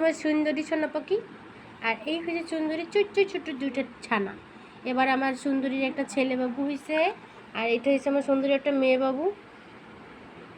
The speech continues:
প্রত্যেক সপ্তাহে আমার সুন্দরী সোনা পাখির সাথে একবার দেখা হয়। ইনি কিন্তু আমার মাসকে মাস, মানে, ওরা তুই ওই, ওই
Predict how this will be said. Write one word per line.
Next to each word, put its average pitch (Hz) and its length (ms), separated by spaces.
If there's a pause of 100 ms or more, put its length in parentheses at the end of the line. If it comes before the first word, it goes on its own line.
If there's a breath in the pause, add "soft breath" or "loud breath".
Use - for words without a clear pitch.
(1080)
প্রত্যেক 302 360 (120)
সপ্তাহে 311 380
আমার 311 140 (140)
সুন্দরী 277 480 (120)
সোনা 277 200
পাখির 262 300
সাথে 269 160 (100)
একবার 226 220 (120)
দেখা 240 320
হয়। 254 180 (720)
ইনি 330 240
কিন্তু 370 240
আমার 294 180 (180)
মাসকে 277 400
মাস, 254 340 (300)
মানে, 240 140
ওরা 247 260
তুই 269 120 (300)
ওই, 233 100 (560)
ওই 254 100